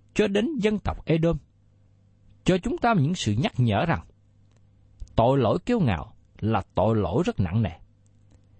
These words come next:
Nó dẫn đến những tội lỗi khác nữa.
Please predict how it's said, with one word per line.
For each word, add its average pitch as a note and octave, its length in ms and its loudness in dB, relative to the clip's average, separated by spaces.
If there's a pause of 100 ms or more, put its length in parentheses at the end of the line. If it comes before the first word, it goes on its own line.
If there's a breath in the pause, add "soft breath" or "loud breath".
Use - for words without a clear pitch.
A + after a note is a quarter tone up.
(220)
Nó D#3+ 360 2 (100)
dẫn G#2 280 0
đến G#3+ 160 0 (120)
những C#3 240 0
tội B2 280 2
lỗi A2+ 260 2
khác - 240 -4
nữa. G2 120 0